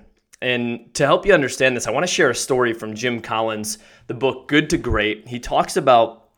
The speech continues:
Admiral Jim Stockdale. He was the highest ranking United States military officer in the Hanoi Hilton prison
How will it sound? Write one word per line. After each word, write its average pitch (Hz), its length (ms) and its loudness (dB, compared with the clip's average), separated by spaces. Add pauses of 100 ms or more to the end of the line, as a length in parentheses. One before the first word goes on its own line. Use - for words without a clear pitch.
(460)
Admiral 135 680 2 (220)
Jim 120 320 -2
Stockdale. - 880 -2 (720)
He - 140 -2
was 190 180 2
the 160 120 0
highest 170 480 0
ranking 131 420 -2
United 120 380 0
States 117 300 -4
military 156 600 0
officer 113 500 -2
in 113 140 -6
the 110 80 -6
Hanoi 143 680 -2
Hilton 135 300 -2
prison 107 560 -6